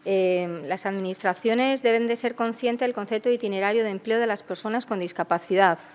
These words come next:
Cuando alguien se incorpora a un puesto de trabajo no es algo estanco que va a estar de esta manera hasta el momento de su jubilación, sino que esta persona también va a ir envejeciendo, va a necesitar unos cambios en su vida y, sobre todo, unos apoyos. Por eso la figura del preparador laboral es, eh, fundamental.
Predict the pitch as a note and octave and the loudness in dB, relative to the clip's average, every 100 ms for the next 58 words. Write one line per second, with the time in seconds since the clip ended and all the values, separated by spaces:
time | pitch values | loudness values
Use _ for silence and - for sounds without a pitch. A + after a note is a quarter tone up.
0 | - - _ G3+ F#3 G3 G#3+ A3+ A3+ A3 | -20 -20 _ 0 4 4 4 0 0 0
1 | G#3+ G#3+ G#3 G3+ G#3 G#3+ G#3 G#3 G#3 A3 | 0 0 0 -2 0 0 2 4 4 2
2 | A#3+ G3+ G#3+ G3 F#3 - A3+ A3 G3+ F#3 | -2 0 0 0 0 2 2 2 0 2
3 | F#3+ F#3+ F#3+ G#3 G3 G3 - G3 F#3 G3+ | 4 4 2 0 0 -2 -2 -2 0 0
4 | G3 F#3 G3 F3+ F3+ F#3 F3+ F3+ F3 F3 | 0 0 -2 -2 -2 0 0 -2 -4 -2
5 | D#3+ D#3+ - B3 D4 - - - - F3+ | -2 -2 0 -2 -2 -10 -20 -14 -4 -2
6 | E3+ F#3 F3+ G#3 G3+ - G#3+ A#3+ B3+ F#3 | 0 0 2 2 0 0 4 4 4 0
7 | F3+ F#3 F3+ F3+ F3+ F3 F#3 - B3 B3+ | 0 2 2 2 -2 -4 0 4 4 6
8 | B3 A#3+ F#3+ G3+ - F#3 F#3 F#3 F3+ - | 4 4 0 -4 -2 2 2 2 -2 0
9 | F#3+ F#3 - F3 F#3+ G3 A3+ B3+ C4+ F#3 | 0 0 -4 -6 -2 0 2 0 0 -4
10 | F3 F3 G3+ B3 C4 - - - G#3+ A3 | -4 -2 0 0 -4 -18 -20 -8 -2 0
11 | B3 G#3 F3 F3+ D#3 D3 - - - - | 2 0 0 2 0 -4 -10 -18 -20 -20
12 | - - F#3+ G3 A3+ A3+ A3+ A3+ A3+ A#3+ | -20 -4 0 2 6 4 4 2 6 6
13 | A#3 A#3 A#3 G3+ F#3 F3+ F3+ G#3+ A3 A3 | 6 2 0 -4 0 2 4 4 6 6
14 | A3+ B3 - G3+ A#3 - - - F#3 - | 6 4 0 0 -2 -4 -10 -6 -6 -2
15 | G3+ F#3+ F3+ E3+ F3+ D#3 | 0 0 0 0 0 0